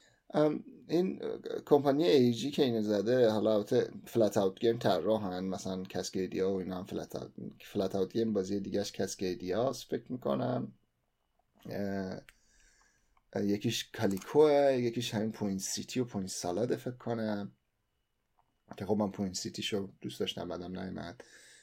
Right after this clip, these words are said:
فیت تو پرینت، تن، اه، وردنت. بازی کوچولویی خیلی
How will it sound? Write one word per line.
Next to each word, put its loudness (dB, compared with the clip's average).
فیت 0
تو 0
پرینت، -2
تن، -2
اه، -6
وردنت. -4
بازی 6
کوچولویی 4
خیلی 4